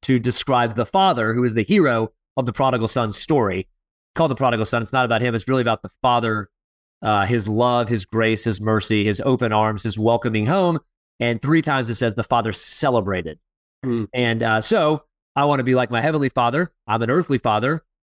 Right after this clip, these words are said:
Speaker 1: And, uh, there's few reactions that are more emotionally connecting, that are more memorable, uh, that, uh, evoke the best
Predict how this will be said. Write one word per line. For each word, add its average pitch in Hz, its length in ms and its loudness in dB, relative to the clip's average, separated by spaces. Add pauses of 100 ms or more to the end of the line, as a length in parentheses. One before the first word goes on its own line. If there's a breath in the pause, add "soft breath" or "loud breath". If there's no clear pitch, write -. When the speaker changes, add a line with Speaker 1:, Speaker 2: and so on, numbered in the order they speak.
Speaker 1:
And, 113 400 0
uh, 110 200 2
there's 113 220 -2
few 139 400 4
reactions 120 880 -2
that 110 160 2
are 104 120 2
more 101 440 2
emotionally 113 520 0
connecting, 151 640 0 (340)
that 113 180 0
are 113 80 0
more 117 220 2
memorable, 165 840 0 (840)
uh, 110 440 2
that, 113 600 -2
uh, 104 520 0 (240)
evoke 143 440 0
the 117 100 -2
best 131 480 -4